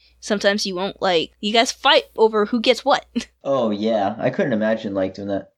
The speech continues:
Speaker 1: Yeah, and I feel like if the person bought it, like, depending on what it is,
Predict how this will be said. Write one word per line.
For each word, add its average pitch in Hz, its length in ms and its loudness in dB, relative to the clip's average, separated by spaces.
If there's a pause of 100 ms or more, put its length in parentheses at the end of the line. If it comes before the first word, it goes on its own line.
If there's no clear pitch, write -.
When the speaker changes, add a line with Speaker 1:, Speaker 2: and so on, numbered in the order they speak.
Speaker 1:
Yeah, 233 260 0
and 233 100 0
I - 20 4
feel 370 160 0
like 403 220 0
if 320 120 -4
the 285 120 -6
person 349 500 -2
bought 165 240 4
it, 262 240 2 (180)
like, 220 160 0
depending 269 360 0
on 269 80 0
what 190 140 0
it 175 100 0
is, 214 400 2